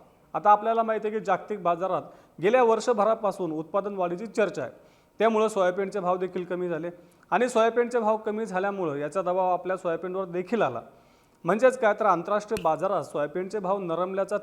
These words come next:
थेट दबाव आपल्या सोयाबीनच्या भावावर देखील आला होता. कारण आंतरराष्ट्रीय बाजारामध्ये एकदा सोयाबीनचे भाव कमी झाले, तर त्या तुलनेमध्ये काहीसा चांगला प्रीमियम आपल्याला मिळतो, पण भाव जास्त प्रमाणात वाढवून दिले जात नाही आणि त्याचा फटका आपल्याला बसत असतो.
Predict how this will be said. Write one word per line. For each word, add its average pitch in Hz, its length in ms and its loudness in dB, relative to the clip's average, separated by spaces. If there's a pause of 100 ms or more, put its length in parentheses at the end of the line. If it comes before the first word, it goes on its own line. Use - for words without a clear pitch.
(100)
थेट 240 220 6
दबाव 214 340 4 (100)
आपल्या 170 300 -2
सोयाबीनच्या 170 480 -4
भावावर 160 320 -2
देखील 156 300 -6
आला 165 200 0
होता. 123 220 -6 (760)
कारण 247 220 6
आंतरराष्ट्रीय 240 540 4
बाजारामध्ये 185 760 2 (160)
एकदा 202 260 2
सोयाबीनचे 214 480 0
भाव 190 180 0
कमी 190 300 -4
झाले, 135 240 -6 (360)
तर 196 60 4
त्या 247 180 4
तुलनेमध्ये 233 540 0
काहीसा 214 500 2 (100)
चांगला 185 380 2
प्रीमियम 202 360 -4
आपल्याला 196 280 0
मिळतो, 202 440 -2 (300)
पण 233 160 0
भाव 202 220 2
जास्त 175 300 -2
प्रमाणात 185 460 -6
वाढवून 180 380 -4
दिले 185 220 0
जात 131 220 -6
नाही 123 160 -16 (380)
आणि 160 160 -6
त्याचा 165 240 -2
फटका 202 400 2 (240)
आपल्याला 170 340 -2
बसत 180 320 -4
असतो. - 260 -16